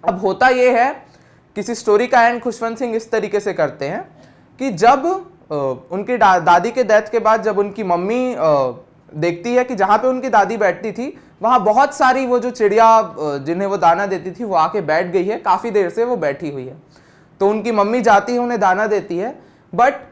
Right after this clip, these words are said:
वो चिड़िया जो है वो उसमें से दान-, एक भी दाना को नहीं खाती and थोड़ी देर बाद वो वहाँ से उड़ के चले जाती है।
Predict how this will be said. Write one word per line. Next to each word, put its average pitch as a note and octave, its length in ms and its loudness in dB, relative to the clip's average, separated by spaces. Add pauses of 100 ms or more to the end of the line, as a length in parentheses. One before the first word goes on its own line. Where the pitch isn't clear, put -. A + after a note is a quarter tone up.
(240)
वो A3 140 6
चिड़िया A#3+ 460 2
जो C4 160 2
है B3+ 140 0
वो B3 140 0
उसमें A3+ 380 0
से B3 320 -8
दान-, E3 360 0
एक G#3+ 220 2
भी A#3+ 160 -2
दाना A3 300 4
को A3+ 120 -2
नहीं F#3+ 240 -6
खाती F#3 320 -4
and B3+ 220 -8
थोड़ी G3 200 -2
देर F3+ 160 -2
बाद D3+ 200 0
वो D3+ 80 -4
वहाँ C#3 220 -8
से G3+ 120 -6
उड़ D3 120 -4
के F#3 140 -6
चले D3 280 -2
जाती C#3 380 -8
है। A3+ 120 -12